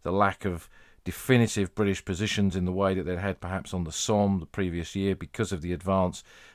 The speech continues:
to the Hindenburg Line had only taken place a few weeks before. The positions, the infrastructure had not really been built, but it would lead to quite a lot of problems in the advance. And the two key formations that fought in this area around the village of Henin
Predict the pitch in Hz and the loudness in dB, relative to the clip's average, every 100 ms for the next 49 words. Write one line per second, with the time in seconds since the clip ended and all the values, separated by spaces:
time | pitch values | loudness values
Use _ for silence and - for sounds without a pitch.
0 | - 87 90 90 90 92 90 90 92 95 | -6 -2 0 0 0 0 0 0 0 0
1 | 90 95 85 80 139 123 - - - - | 0 -4 -6 -2 2 2 2 -10 -16 -20
2 | - - 107 92 95 - - 82 - 120 | -18 -6 -2 0 0 -2 -10 -10 0 4
3 | 117 113 - - - - _ 85 98 92 | 6 6 4 -10 -20 -20 _ -6 -2 0
4 | 110 95 90 92 104 104 98 - 95 - | 0 0 0 2 2 2 -2 -2 -2 -2
5 | - 87 90 - 95 95 87 85 85 82 | -4 -2 -2 -2 -2 -2 -2 -6 -6 -6
6 | - 117 113 - - - - _ _ - | -2 2 2 2 -10 -20 -20 _ _ -4
7 | 110 113 107 127 117 101 110 104 - 98 | 2 2 4 4 4 4 2 2 0 -4
8 | - 110 101 95 98 90 - 104 87 85 | 0 6 6 6 2 0 0 -2 0 -4
9 | 80 - - _ - 92 82 82 78 107 | -4 -8 -14 _ -6 -4 -2 -4 2 4
10 | 90 76 92 90 - 123 - 123 104 101 | 4 0 -4 -2 2 2 2 0 2 2
11 | 98 95 - 85 76 - - 113 95 - | 4 2 0 -6 -6 -4 2 4 2 -4
12 | - - - 104 101 95 - 98 92 87 | -20 -20 -2 2 4 4 2 2 2 2
13 | 87 90 90 101 92 85 76 85 90 85 | 0 -2 0 2 2 0 -4 -4 -2 -2
14 | 73 78 - 147 123 85 | -4 -10 -2 2 2 2